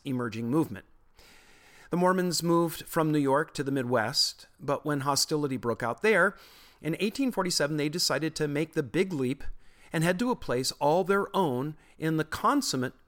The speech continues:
come-outer move. They headed west and settled along the shore of the Great Salt Lake in what would one day be the state of Utah.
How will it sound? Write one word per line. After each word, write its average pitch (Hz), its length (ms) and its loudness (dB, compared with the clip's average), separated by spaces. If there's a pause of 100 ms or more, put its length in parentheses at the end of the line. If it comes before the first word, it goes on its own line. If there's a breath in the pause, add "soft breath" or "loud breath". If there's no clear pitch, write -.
come-outer 127 480 0
move. 127 440 -2 (600 loud breath)
They 165 80 -4
headed 175 260 0
west 156 440 -2 (380 soft breath)
and 143 140 -4
settled 156 400 0
along 151 540 0
the 160 200 -4
shore 127 360 2
of 127 220 -6
the 135 120 0
Great 123 240 -2
Salt 117 240 0
Lake 175 380 0 (320 soft breath)
in 147 300 -2
what 160 200 0
would 156 140 -2
one 135 200 -2
day 135 140 0
be 123 180 -4
the 127 120 -4
state 110 240 -4
of 107 80 -8
Utah. 139 460 -6